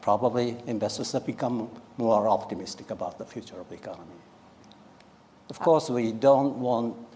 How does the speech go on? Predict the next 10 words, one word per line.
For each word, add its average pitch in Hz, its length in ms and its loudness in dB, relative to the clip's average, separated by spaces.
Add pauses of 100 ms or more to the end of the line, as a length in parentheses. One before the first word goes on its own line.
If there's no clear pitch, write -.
(400)
serious 117 560 2
financial 110 680 2
imbalances 87 760 -6
in 87 80 -14
the 85 80 -16
economy, 95 400 -14 (480)
so - 280 -6
we 95 280 -8 (480)
keep - 220 -8
monitoring. 98 500 -6